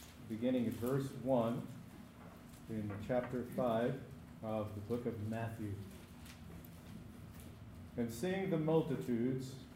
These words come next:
he went up on a mountain. When he was seated, his disciples came to him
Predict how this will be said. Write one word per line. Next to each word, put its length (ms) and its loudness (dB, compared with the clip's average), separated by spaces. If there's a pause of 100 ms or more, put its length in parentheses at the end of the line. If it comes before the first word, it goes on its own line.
(340)
he 80 -2
went 180 4
up 240 6 (300)
on 100 0
a 60 2
mountain. 440 4 (1160)
When 140 2
he 80 8
was 200 4
seated, 360 0
his 100 4
disciples 720 2
came 300 2
to 60 -2
him 100 -4